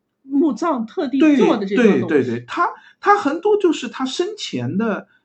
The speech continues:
Speaker 2: 一个用具而已。那这时候再放进去，第一个它本身就有使用的痕迹，另外一个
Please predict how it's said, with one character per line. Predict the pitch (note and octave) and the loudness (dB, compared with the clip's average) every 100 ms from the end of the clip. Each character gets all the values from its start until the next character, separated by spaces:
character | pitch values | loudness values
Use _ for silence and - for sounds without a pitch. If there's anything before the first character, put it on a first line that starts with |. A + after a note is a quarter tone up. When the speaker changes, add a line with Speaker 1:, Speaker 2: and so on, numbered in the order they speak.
| - | -10
Speaker 2:
一 | G#3 | -6
个 | C4+ | -6
用 | C4+ G#4+ F#4 - | -2 2 2 2
具 | - C3+ | -4 -4
而 | A2 A2 - | -4 -4 -8
已。 | - _ _ - | -10 _ _ -2
那 | C#4+ C4+ | 0 0
这 | - F4+ | 0 0
时 | - G3+ | 2 0
候 | G#3 | 2
再 | G3+ C4 | 0 -2
放 | A3+ C4 G#3+ | -2 -2 -2
进 | D3+ | -2
去， | C3 C3+ | -4 -8
第 | - F#3+ | -6 -4
一 | G3+ | -4
个 | D#3 | -6
它 | E3+ | -8
本 | E3+ - A#2 A2+ | -12 -6 -6 -4
身 | F#3+ A3 | -4 -2
就 | G#3+ | -2
有 | C#3 C#3 _ _ - | -4 -8 _ _ -18
使 | - B2 | -14 -6
用 | C#3+ E3 | -6 -4
的 | B2 | -8
痕 | A#2 - | -10 -16
迹， | - - | -18 -6
另 | G3+ G3+ | -4 -2
外 | E3+ | -2
一 | C3+ | -4
个 | D3 C3 | -6 -8